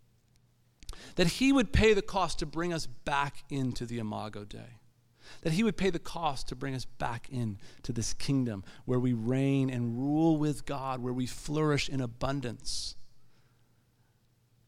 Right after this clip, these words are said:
As we take communion, let's remember the words of Paul, the words of the early Christians who would say,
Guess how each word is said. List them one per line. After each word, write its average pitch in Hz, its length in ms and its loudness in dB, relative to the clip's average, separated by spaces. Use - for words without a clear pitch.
As 117 100 -4
we 143 60 2
take 170 220 4
communion, 139 600 2
let's - 200 -6
remember 175 560 8
the 170 120 8
words 160 480 6
of 147 120 -6
Paul, - 440 -4
the 151 100 6
words 180 480 8
of 170 80 8
the 165 160 4
early 175 380 8
Christians 170 500 2
who 160 100 2
would 151 140 4
say, 160 480 2